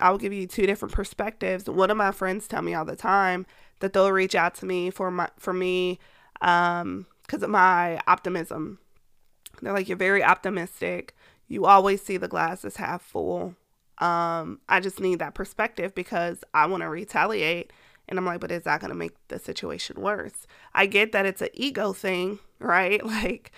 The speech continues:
I don't wanna feel like someone got over on me, but sometimes taking the higher route will benefit you more later on. But on the flip side, I have friends that tell me that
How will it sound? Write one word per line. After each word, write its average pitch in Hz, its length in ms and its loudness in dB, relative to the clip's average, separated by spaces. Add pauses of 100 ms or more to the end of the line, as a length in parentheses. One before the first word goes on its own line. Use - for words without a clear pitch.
(280)
I 190 100 6
don't 190 160 6
wanna 190 180 4
feel 190 160 -2
like 185 200 -2
someone 180 380 -4
got 170 220 -2
over 202 280 0
on 175 100 -2
me, 175 120 -4
but 180 160 -8
sometimes 190 360 -6
taking 175 280 -10
the 175 80 -8
higher 185 380 -2
route 196 460 6 (520)
will 180 540 2 (460)
benefit 190 500 2
you 240 500 -2
more 185 400 0
later 175 380 -2
on. - 320 -4 (720)
But 202 80 6
on 196 100 4
the 185 80 2
flip 247 240 2
side, 190 600 0
I 190 100 -2
have 185 260 -6
friends 185 340 -6
that 170 120 -8
tell 170 180 -2
me 170 220 -6
that 165 560 -4